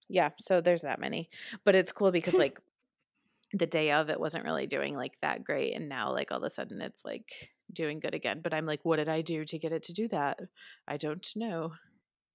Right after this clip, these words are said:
Speaker 2: Probably the song or something, or maybe
Speaker 1: Yeah.
Speaker 2: someone shared it. You know what I hate? This is the thing that is so nonsensical to me.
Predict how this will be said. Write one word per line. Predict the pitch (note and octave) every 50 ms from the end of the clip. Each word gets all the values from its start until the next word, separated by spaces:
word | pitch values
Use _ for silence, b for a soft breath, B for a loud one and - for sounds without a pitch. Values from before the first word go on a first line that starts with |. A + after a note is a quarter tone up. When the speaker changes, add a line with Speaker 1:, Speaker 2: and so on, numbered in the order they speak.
| _ _ _
Speaker 2:
Probably | - - G#3 G#3 G#3 F#3+ F3+
the | E3+ F3+
song | - - - E3 E3 E3 F3 F3 F3+ F#3 F#3
or | F#3+
something, | F#3+ F#3 G3 F#3 F#3 - G3+ G3 G3 G3 G3 G#3 - _ _ -
or | - F3+
maybe | F#3+ F3+ D#3 C#3+ C3+
Speaker 1:
Yeah. |
Speaker 2:
someone | C#3+ E3 F3+ F3 E3+ E3
shared | - - F3 E3+ E3 E3 E3+
it. | F3 F3 F3+ F3+ - - - B B B B B B B B B
You | G#3+ G#3
know | A3 A#3+
what | C4+ C4
I | B3+ A3
hate? | F#3 D#3+ D#3+ E3 C#3+ C#3 D#3+ F3 F#3 - - F#3+
This | G3 G3+ F#3+ -
is | G#3 G#3 F#3+ - - - _
the | F#3+ G3 G3
thing | F#3 G3 F#3 F#3 F#3+
that | F#3 F3 E3
is | F3+ -
so | - F3+ F#3 F#3
nonsensical | F3+ F3+ E3+ E3 E3+ - E3+ E3 F3 - G3+ - E3 E3+
to | - - F3+
me. | E3+ D#3+ D#3